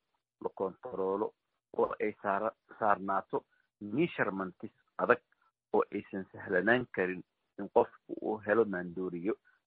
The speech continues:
gaar ahaan maandooriyaasha khatarta ah, maandooriyaasha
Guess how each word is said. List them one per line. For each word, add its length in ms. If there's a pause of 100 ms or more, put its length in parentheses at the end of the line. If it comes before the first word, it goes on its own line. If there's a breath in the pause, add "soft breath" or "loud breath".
(140)
gaar 260
ahaan 240
maandooriyaasha 760
khatarta 520
ah, 100 (380)
maandooriyaasha 840